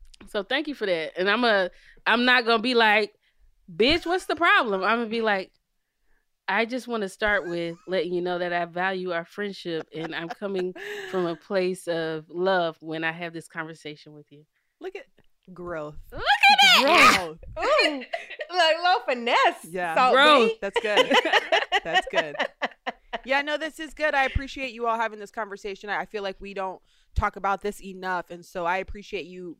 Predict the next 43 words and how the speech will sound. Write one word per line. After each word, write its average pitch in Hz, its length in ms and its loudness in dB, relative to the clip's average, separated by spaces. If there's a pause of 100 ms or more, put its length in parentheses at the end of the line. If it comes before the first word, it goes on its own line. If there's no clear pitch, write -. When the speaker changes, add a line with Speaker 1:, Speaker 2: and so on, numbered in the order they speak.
Speaker 2:
being 190 200 -10
intentional 175 840 -6 (260)
about 175 180 -4
having 196 200 -4
this 185 120 -16
conversation. 175 560 -14
And 175 120 -12
I'm 180 100 -12
sure 190 220 -10
there 180 320 -6
are 170 240 -6
people - 380 -4
listening, 214 480 -12
women 180 240 -10
listening, 165 440 -16
who 165 200 -14 (160)
needed 185 340 -12
some 190 160 -12
of 175 60 -12
the 165 60 -8
things 165 320 -18
y'all 175 180 -6
shared 190 540 -8
honestly 202 480 -6
and 190 100 -10
openly 208 400 -8
about. 208 380 -12 (320)
And 170 120 -18
so 190 120 -6
I'm 185 120 -8
glad 185 220 -4
that 160 120 -10
more 175 120 -8
of 165 80 -10
us 175 140 -16
are 180 60 -14
starting 156 260 -14
to 175 100 -12
have 160 100 -10
this 156 120 -20
kind 160 160 -14
of 143 80 -20
dialogue. 143 480 -14